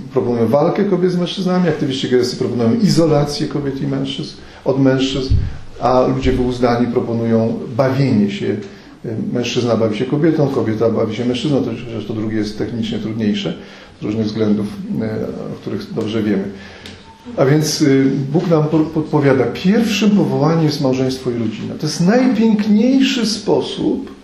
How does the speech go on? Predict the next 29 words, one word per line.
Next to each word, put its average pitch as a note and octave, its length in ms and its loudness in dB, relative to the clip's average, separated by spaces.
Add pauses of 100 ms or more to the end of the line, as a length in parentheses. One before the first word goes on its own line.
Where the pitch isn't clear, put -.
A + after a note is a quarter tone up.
(320)
pokonania F3 520 2
tego F3 200 4
największego E3 580 2
zagrożenia, C#3 540 2
jakim C#3+ 260 2
jest B2+ 160 0
samotność A#2 500 -2
człowieka. G2+ 400 -6 (840)
Dzięki D3+ 340 0
małżeństwu D#3 560 4
i C3+ 40 4
rodzinie D3 420 2
człowiek D#3 180 4
nie D#3 80 4
tylko G#3 220 4
nie D3+ 100 4
jest C3+ 200 2
samotny, B2+ 400 0
po-, - 120 -6
nie - 60 -6
tylko D3+ 220 -2
pokonuje C#3 320 0
samotność, C3 420 0
ale E3 120 4
pokonuje F3+ 340 2
w F#3 100 4
najpiękniejszy A3+ 800 4
sposób. - 580 -4 (880)
E, C#3+ 60 -2